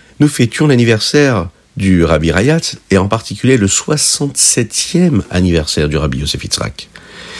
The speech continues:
C'est pour cette raison que le Rabbi Yosef Yitzhak disait ce Tehilim. Pendant cette Hitva'adut, le Rabbi Rayatz a raconté comment est-ce qu'il a appris l'explication des mots de la Tefila avec son père,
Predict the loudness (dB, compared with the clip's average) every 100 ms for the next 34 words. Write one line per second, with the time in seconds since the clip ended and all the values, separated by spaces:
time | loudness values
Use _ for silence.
0 | -10 -4 -2 0 0 0 2 2 0 -2
1 | 0 -2 -2 -4 -4 -2 -2 -2 -4 0
2 | 0 0 -4 -20 -12 -6 -2 -2 0 0
3 | 2 2 0 -6 _ _ _ _ -20 -20
4 | _ -20 -20 -6 0 2 2 0 -4 -2
5 | 0 0 2 0 0 0 0 0 0 0
6 | -2 -4 -4 -4 -4 -4 -6 -12 -20 -12
7 | -2 0 0 -2 -2 -2 -2 -6 -6 0
8 | 0 2 -2 -2 -2 -2 -2 0 2 2
9 | 2 0 -2 -4 -2 -2 -2 -2 -2 -2
10 | -4 -4 -4